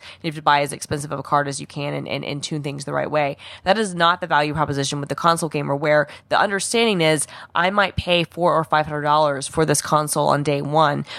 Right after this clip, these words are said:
but I'm gonna continue to be able to play the games for the next, you know, six years,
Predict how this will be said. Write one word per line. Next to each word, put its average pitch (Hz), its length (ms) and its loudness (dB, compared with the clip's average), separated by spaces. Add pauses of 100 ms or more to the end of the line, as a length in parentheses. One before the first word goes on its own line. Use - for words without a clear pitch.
(140)
but 165 80 4
I'm 185 120 4
gonna 214 160 0
continue 165 360 2
to 156 40 2
be 156 60 4
able 147 120 4
to 139 40 -2
play 151 300 2
the 147 80 0
games 147 420 0
for - 120 -2
the 151 80 2
next, - 400 0 (100)
you 165 80 2
know, 147 120 2
six - 420 0
years, - 500 4